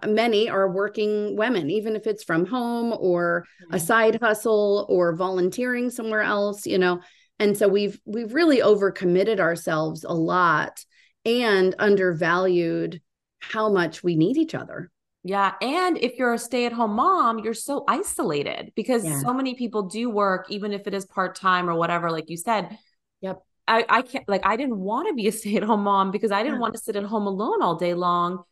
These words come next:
Speaker 2: But then I also struggled with going back to work and missing my children. And it, it was horrible. Like,
Speaker 1: Yeah,
Speaker 2: it was
Speaker 1: it's all
Speaker 2: horrible.
Speaker 1: unfair, right? Yeah.
Speaker 2: Constant. Yeah. So e-,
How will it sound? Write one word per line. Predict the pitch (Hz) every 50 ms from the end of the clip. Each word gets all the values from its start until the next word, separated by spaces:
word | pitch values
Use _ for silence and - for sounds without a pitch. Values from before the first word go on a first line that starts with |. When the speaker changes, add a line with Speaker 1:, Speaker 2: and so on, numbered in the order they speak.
| _ -
Speaker 2:
But | 226 208
then | 233 233
I | 233
also | 233 - 233 240 - 277 262
struggled | 247 - - 247 226 220 214 220 214 202
with | 196 190 -
going | - 196 196 196 190
back | 185 185 185 185 -
to | -
work | 190 180 208 233 233 226 214 208 214 - -
and | 180 175 175 175 170 - _ -
missing | - 190 196 208 208 214 214 202 202
my | 196 190
children. | 185 185 - 208 190 180 185 180 175 175 170 165
And | 156 156 156 - _ _ _ _ _ _ _ _ _ _ -
it, | 220 220 226 -
it | - 214 214
was | 226 220 220 - - -
horrible. | 220 262 349 339 202 156 135 123 123 - - -
Like, | 170 147 175
Speaker 1:
Yeah, | 196 170 143
Speaker 2:
it |
was | 160 190 180
Speaker 1:
it's | - - - _ -
all | - 208 214 226 214
Speaker 2:
horrible. | 202 208 202 202
Speaker 1:
unfair, | - 208 180 160 - - 180 - _ _ -
right? | 185 185 185 190 220 220
Yeah. | 226 190 160
Speaker 2:
Constant. | 151 160 131 127 - - -
Yeah. | - 214 262 302 220 160
So | 170 - - 202 202 -
e-, | 226 233 214 -